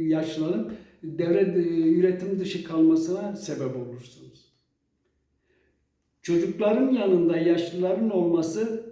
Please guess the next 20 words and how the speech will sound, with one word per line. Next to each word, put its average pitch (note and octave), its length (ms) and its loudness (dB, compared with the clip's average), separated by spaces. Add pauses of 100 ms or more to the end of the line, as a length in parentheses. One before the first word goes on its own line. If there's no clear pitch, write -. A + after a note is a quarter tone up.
o F3+ 120 -2
yaşlıların, F3+ 960 -2 (500)
e, E3+ 60 2
sağlıklarının E3 1120 -2 (220)
daha D3 520 -2
iyi A3 180 2
olmasına, E3+ 680 2
onların D#3+ 640 2
daha F3 500 -4 (300)
canlı E3+ 360 4
olmasını D#3+ 560 0
sağlarken D#3+ 880 -2 (320)
yaşlılar F3+ 600 0
da F3 340 0 (800)
daha G3+ 380 -2
bir F#3+ 80 4
olgun E3+ 520 2
davranmalarını E3+ 840 2
öğreteceklerdir E3 1120 -2
çocuklara. A#2+ 600 -10